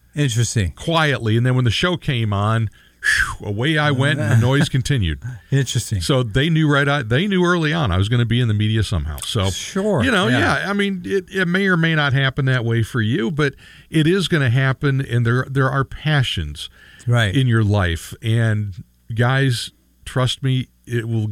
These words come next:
Speaker 2: your passions will grow beyond girls.
Speaker 1: Yeah. Yes.
Speaker 2: <laughs> There
Speaker 1: Yeah.
Speaker 2: are other passions. Don't
Speaker 1: <laughs>
Speaker 2: get caught in that like I did. So as we wrap up today, Tom, there, there is a difference in income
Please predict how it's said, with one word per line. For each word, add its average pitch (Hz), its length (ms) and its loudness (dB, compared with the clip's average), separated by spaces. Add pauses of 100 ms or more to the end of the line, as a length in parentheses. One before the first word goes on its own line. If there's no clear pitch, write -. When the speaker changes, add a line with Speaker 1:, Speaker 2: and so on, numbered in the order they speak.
Speaker 2:
your 104 200 0
passions 117 540 0
will 117 100 0
grow 113 260 0
beyond 104 420 -2
girls. 95 560 0 (220)
Speaker 1:
Yeah. 147 360 4 (280)
Yes. 135 440 2
Speaker 2:
<laughs> - 20 -10
There 143 220 4
Speaker 1:
Yeah. 139 80 4
Speaker 2:
are 151 180 4
other 147 220 2
passions. 120 640 0
Don't 117 500 4
Speaker 1:
<laughs> - 800 -20
Speaker 2:
get 135 200 -2
caught 131 260 -2
in 123 100 -4
that 120 200 -2 (180)
like 110 240 -2
I 110 160 0
did. 85 260 -4 (540)
So 180 160 0
as 135 120 0
we 151 100 4
wrap 156 260 0
up 131 160 -2
today, 117 260 2
Tom, 110 400 2
there, 131 200 2
there 117 320 0
is 143 140 2
a 151 40 0
difference 135 400 -2
in 139 140 -2
income 117 720 -2